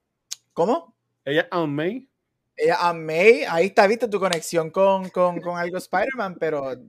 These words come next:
Speaker 1: eh, eh, eso no es M C U. Este, boom. Este, mira, esta película cuenta la historia de, este, una, el personaje de Norma Rae, este, que es una,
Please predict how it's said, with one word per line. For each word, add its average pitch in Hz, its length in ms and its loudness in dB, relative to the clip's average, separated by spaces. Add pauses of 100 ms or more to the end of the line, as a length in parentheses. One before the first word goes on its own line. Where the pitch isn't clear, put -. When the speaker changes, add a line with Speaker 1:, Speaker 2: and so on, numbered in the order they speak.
Speaker 1:
eh, 147 520 -6
eh, 104 460 -14
eso 156 180 -10
no 165 80 -10
es 165 60 -10
M 160 80 -14
C 139 200 -12
U. - 60 -18 (280)
Este, 196 880 2 (180)
boom. 170 280 0 (280)
Este, 185 520 -2
mira, 220 180 2
esta 233 220 0
película 233 420 2
cuenta 220 240 -4
la 226 80 0
historia 208 420 -2
de, 180 400 0 (120)
este, 143 540 -8
una, 156 340 -6
el 151 180 -6
personaje 147 460 -6
de 175 80 -8
Norma 170 420 -4
Rae, 143 380 -8 (400)
este, 147 420 -8
que 139 120 -8
es 139 40 -6
una, 156 760 -4